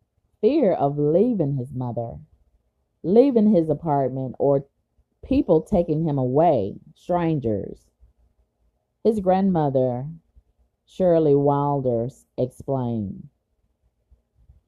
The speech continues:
So he did the unthinkable, the unimaginable.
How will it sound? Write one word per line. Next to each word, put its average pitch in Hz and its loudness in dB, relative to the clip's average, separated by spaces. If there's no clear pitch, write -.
So 226 2
he 262 -2
did 311 -2
the 190 -2
unthinkable, 156 -4
the 160 2
unimaginable. 139 -2